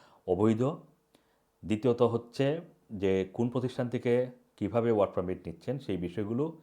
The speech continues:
চেক করার দায়িত্ব কিন্তু আপনাদের। তৃতীয়ত হচ্ছে যে, আহ, কাজগুলো মানে যেই কজ লেটার আপনাদেরকে দেওয়া হচ্ছে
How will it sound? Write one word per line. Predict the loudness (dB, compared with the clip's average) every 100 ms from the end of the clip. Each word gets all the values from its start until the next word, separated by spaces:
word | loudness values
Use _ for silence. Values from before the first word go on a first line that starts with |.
| _ _ _
চেক | -6 -6
করার | -2 0
দায়িত্ব | 0 -2 -4
কিন্তু | -6 -4
আপনাদের। | -6 -6 -12 -12 _ _ _ _ _ _ _ _ _
তৃতীয়ত | -6 0 0 2
হচ্ছে | -2 -2 -2 -2 -4 _ _ _ _ _ _ _ _ -20 -18 -4
যে, | 4 6 4 2 -6 _ _ _ _ _
আহ, | -8 -6 -4 -6 -12 _
কাজগুলো | 0 0 0 -4 0 2
মানে | 0 0
যেই | -2 -2 2
কজ | 2 2 -12 -20 -6
লেটার | 0 2 2
আপনাদেরকে | 0 -2 -4 0
দেওয়া | 0 0
হচ্ছে | -4 -12